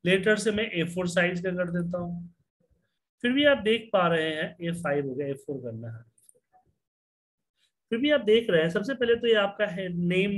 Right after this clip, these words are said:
प्रिंट नहीं हो रहा, hash है सारा, तो इसके लिए हम इसको पकड़ के इसकी size को थोड़ा सा कम कर देते हैं। अब print कीजिए, ये आपका आ रहा है। फिर भी आपका ये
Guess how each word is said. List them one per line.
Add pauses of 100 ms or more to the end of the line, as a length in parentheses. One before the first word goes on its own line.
(260)
प्रिंट
नहीं
हो
रहा,
hash
है
सारा, (920)
तो (100)
इसके
लिए
हम
इसको
पकड़
के
इसकी
size
को
थोड़ा
सा (120)
कम
कर
देते
हैं। (1500)
अब
print
कीजिए, (100)
ये
आपका
आ
रहा
है।
फिर
भी
आपका
ये